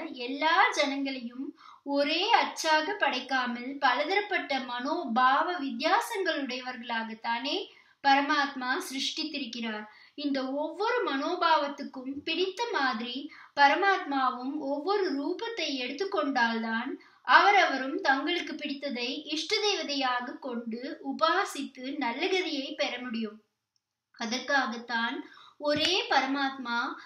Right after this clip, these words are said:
பல தெய்வ ரூபங்களை எடுத்துக்கொள்கிறது. ஒவ்வொருவருக்கும் தங்கள் இஷ்டமூர்த்தியிடமே அசையாத நம்பிக்கை ஏற்பட வேண்டுமல்லவா? இதுதான் பரமாத்ம ஸ்வரூபம், பரபிரம்ம ஸ்வரூபம், இதற்கு மேல் ஒரு சக்தி இல்லை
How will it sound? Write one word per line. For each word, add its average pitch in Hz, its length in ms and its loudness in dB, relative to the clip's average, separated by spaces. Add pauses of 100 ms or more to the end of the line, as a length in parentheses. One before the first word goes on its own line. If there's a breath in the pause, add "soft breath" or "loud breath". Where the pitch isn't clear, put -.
(180 loud breath)
பல 359 440 2
தெய்வ 311 360 0
ரூபங்களை 302 680 -4
எடுத்துக்கொள்கிறது. 226 920 -6 (280)
ஒவ்வொருவருக்கும் 269 920 -4
தங்கள் 254 420 -2
இஷ்டமூர்த்தியிடமே 277 1400 -4 (320 loud breath)
அசையாத 302 720 4
நம்பிக்கை 320 520 0
ஏற்பட 285 400 -2
வேண்டுமல்லவா? 294 800 -2 (340 loud breath)
இதுதான் 311 540 2
பரமாத்ம 320 580 4
ஸ்வரூபம், 262 720 -4
பரபிரம்ம 277 560 0
ஸ்வரூபம், 247 800 -4 (300 soft breath)
இதற்கு 294 320 -4
மேல் 311 380 0
ஒரு 277 140 0
சக்தி 311 420 -4
இல்லை 285 600 -2